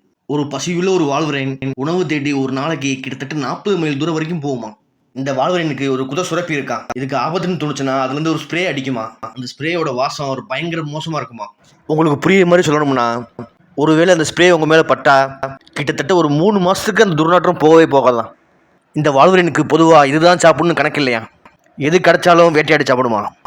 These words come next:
அதாவது ஒரு இறந்த அழுகின ஒரு உடலை கூட இது தோண்டி சாப்பிடுமா. இது அதிகமா ஓநாய்கள் வேட்டையாடி விட்டுட்டு போன சாப்பாடையே அதிகமா சாப்பிடுமா. இதோட சக்தி வாய்ந்த தாடை, கூரான நகங்கள், தடினமான தோள்கள் இருக்கிறதுனால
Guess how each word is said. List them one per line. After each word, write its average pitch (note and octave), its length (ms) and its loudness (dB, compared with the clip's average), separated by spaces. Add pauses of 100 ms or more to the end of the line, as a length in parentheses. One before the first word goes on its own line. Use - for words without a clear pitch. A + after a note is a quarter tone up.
(120)
அதாவது D#3 380 2
ஒரு C#3+ 180 2
இறந்த F3+ 340 2
அழுகின F3+ 320 6
ஒரு D#3+ 140 4
உடலை D3+ 260 4
கூட C#3 420 6
இது C3+ 220 -2
தோண்டி E3 240 0
சாப்பிடுமா. B2 400 0 (320)
இது D3 220 2
அதிகமா D#3+ 520 4
ஓநாய்கள் F3+ 380 4
வேட்டையாடி D#3+ 380 2
விட்டுட்டு C#3+ 240 -2
போன D3 160 -2
சாப்பாடையே C#3+ 440 2
அதிகமா C#3+ 320 2
சாப்பிடுமா. G2+ 360 0 (600)
இதோட D3 220 0
சக்தி D3 340 -4
வாய்ந்த F3 240 0 (140)
தாடை, D3+ 420 2
கூரான F3 400 0
நகங்கள், D#3+ 560 0 (540)
தடினமான F#3 440 2
தோள்கள் F3+ 360 4
இருக்கிறதுனால C#3+ 420 2